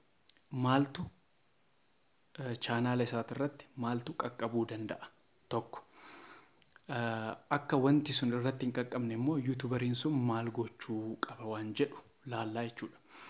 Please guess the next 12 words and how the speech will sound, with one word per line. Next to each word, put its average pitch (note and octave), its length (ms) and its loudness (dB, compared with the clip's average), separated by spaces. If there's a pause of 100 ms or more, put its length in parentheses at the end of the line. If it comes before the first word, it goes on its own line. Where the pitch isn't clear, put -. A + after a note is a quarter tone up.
(240)
Egaa D3 260 0
akka D#3 180 -4
seera, C#3 240 0
eh, A2+ 1040 -2 (280)
YouTubeititti, C#3 720 2 (480)
eh, A2+ 400 -2
chaanaalli C#3+ 500 4
tokko D#3+ 320 -4 (160)
viidiyoo C3 500 6 (220)
tokko - 400 -6 (140)
fe'ee - 420 -2 (220)
ji'a - 320 2